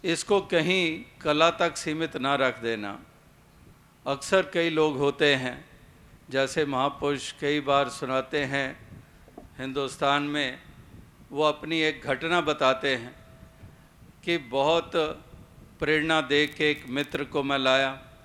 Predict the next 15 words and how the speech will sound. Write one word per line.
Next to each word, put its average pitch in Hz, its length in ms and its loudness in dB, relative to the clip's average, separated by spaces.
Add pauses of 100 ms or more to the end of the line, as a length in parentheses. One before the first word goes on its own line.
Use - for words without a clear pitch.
(320)
सत्संग 139 520 -6
में 139 120 -2
लाया। 131 340 0 (840)
पहले 147 300 2
तो 151 220 -2
हमेशा 143 480 -2
वो 147 240 0 (1000)
एक 147 280 0 (680)
टालता 143 360 4
रहता 143 360 2
था, 135 220 -2 (1000)
एक 151 280 0
दिन 160 160 -2
मान 147 340 2
गया, 156 220 4